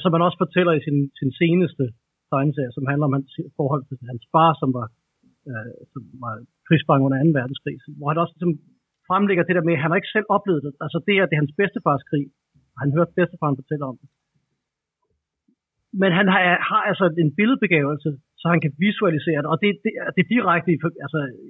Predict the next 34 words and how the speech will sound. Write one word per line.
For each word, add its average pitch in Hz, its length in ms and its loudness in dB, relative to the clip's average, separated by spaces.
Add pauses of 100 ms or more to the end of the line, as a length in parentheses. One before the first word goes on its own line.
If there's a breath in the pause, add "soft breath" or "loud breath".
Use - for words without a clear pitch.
(160)
i - 100 -6
forbindelse 147 360 -2
med, 139 80 2 (120)
med, 147 160 2
med, 139 80 0 (120)
med 147 140 0
Goya, 147 300 4
altså 139 140 -6 (120)
i, - 20 -6 (380)
der 151 160 0
i 139 100 -8
atten 143 220 -2
tierne, 151 280 -8
ikke, 156 120 -12
der 147 80 -8
sad 151 160 -2
og 147 80 -4
lavede 143 200 0
de 135 100 -2
her 147 100 0 (480)
derhjemme, 147 340 4 (560)
mens 165 200 2
han, 165 80 0 (140)
han 156 160 2
fornemmede, 160 460 2 (180)
altså, 143 160 -8 (1500)
med 175 120 2
Goya 208 220 2
var 190 60 4
det 165 100 0
noget, 190 160 4
der - 100 -6
skete 196 260 4
omkring 170 240 0